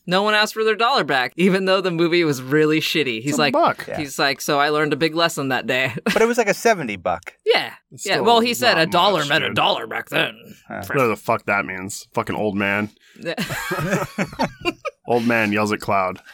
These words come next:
Speaker 1: And <laughs> trivia alert, Class of Nukem High takes place in Mark's old stomping grounds,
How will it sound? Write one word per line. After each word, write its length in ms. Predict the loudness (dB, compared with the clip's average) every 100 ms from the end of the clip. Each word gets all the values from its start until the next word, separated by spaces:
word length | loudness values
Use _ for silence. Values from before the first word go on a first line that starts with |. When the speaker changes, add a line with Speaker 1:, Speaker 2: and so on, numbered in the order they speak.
| -4
Speaker 1:
And 280 | 0 0 0
<laughs> 720 | -2 0 -2 -4 -12 -12 -14
trivia 640 | -2 0 2 2 2 0 -2 -6
alert, 460 | -2 2 4 2 -2 -20 _
Class 280 | -2 0 0
of 80 | -4
Nukem 260 | -4 -2
High 240 | 0 2 2
takes 300 | 0 -4 -4
place 280 | -4 -2 -2
in 100 | 0
Mark's 340 | 0 0 -2
old 180 | -4 -4
stomping 460 | -2 0 0 0 -2
grounds, 640 | 0 2 0 0 -4